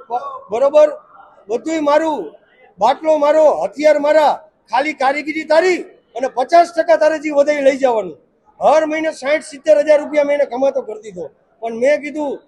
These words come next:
"તે બુટ ભવાની માના હામ ખાધા છે, તું હવે ખોટું કરતો નહીં." કેમ કે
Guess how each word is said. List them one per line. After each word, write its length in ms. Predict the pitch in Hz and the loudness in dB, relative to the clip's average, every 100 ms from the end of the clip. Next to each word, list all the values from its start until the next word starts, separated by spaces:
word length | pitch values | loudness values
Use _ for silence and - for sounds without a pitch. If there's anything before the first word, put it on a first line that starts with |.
| _ - | _ -4
"તે 100 | 254 | -4
બુટ 220 | 214 277 | -4 -10
ભવાની 340 | 226 285 294 277 | -2 0 0 -2
માના 220 | 277 285 | -4 -4
હામ 220 | 247 277 | -4 -6
ખાધા 280 | 233 254 302 | -6 0 0
છે, 300 | 311 277 156 _ _ _ _ | 2 0 -2 _ _ _ _
તું 160 | 247 269 | -2 2
હવે 140 | 269 | 2
ખોટું 340 | 269 247 262 269 | 0 -4 -6 -4
કરતો 300 | 269 262 311 | -4 -2 -2
નહીં." 280 | 311 277 160 _ _ 226 | -2 -4 -8 _ _ -10
કેમ 120 | 247 | -2
કે 220 | 269 | 0